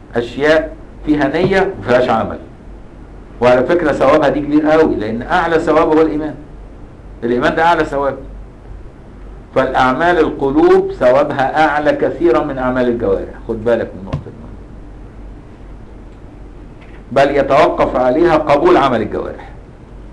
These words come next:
يتوقف عليها كمان قبول عمل الجوارح. تملي أعمال القلوب حجة لك،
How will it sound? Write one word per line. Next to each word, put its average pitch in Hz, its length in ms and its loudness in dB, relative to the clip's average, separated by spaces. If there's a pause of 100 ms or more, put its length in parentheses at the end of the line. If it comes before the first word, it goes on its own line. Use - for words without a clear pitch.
(160)
يتوقف 120 560 0
عليها 135 160 2
كمان 139 240 -4
قبول 135 380 0
عمل 107 220 -4
الجوارح. - 320 -12 (500)
تملي 156 400 2
أعمال 143 360 2
القلوب 160 420 0
حجة 135 440 2
لك، 127 200 2